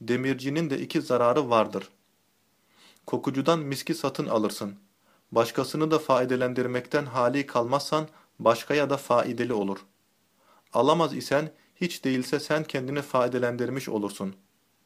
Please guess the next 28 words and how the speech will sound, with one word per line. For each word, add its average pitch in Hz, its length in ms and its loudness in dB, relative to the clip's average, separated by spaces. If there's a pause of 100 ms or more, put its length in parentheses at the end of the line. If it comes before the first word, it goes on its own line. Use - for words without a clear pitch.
(880)
Demircinin 139 640 0
yanında 139 380 0
oturduğun 127 520 0
zaman 127 360 0 (340)
ya 156 160 4
nefsin 147 560 -2 (220)
ya 156 160 4
malın 139 400 4
zarar 123 340 4
görür, 101 400 -2 (380)
rahatsız 135 440 -2
olursun. 101 500 -4 (720)
Çoluk 160 360 0
çocuğuna 139 400 0
sirayet 127 540 0
ederek 135 400 0 (260)
onlar 131 380 0
da 135 100 0
zarar 120 280 4
görür. 101 400 -4 (500)
Evin 143 240 2
perişan 127 500 -2
olur. 98 220 -2 (760)
Hatta 156 380 2
yuvan 127 400 2
da 139 60 2
yıkılabilir 127 680 0
demektir. 107 520 -2